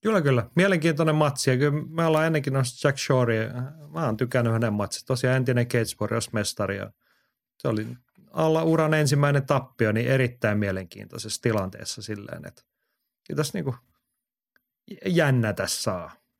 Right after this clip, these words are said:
Tuosta nyt nopeasti kun katsoo, niin on Maku nyt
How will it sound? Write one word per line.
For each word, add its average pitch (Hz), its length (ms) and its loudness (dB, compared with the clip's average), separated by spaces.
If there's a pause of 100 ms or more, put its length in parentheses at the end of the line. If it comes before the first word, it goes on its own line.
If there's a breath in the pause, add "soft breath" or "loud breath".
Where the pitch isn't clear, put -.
(680)
Tuosta 147 260 0
nyt 143 140 4
nopeasti 135 460 2
kun 120 180 -12
katsoo, 117 420 0
niin 113 200 -2
on 120 180 -6
Maku 131 300 -4
nyt 147 160 -4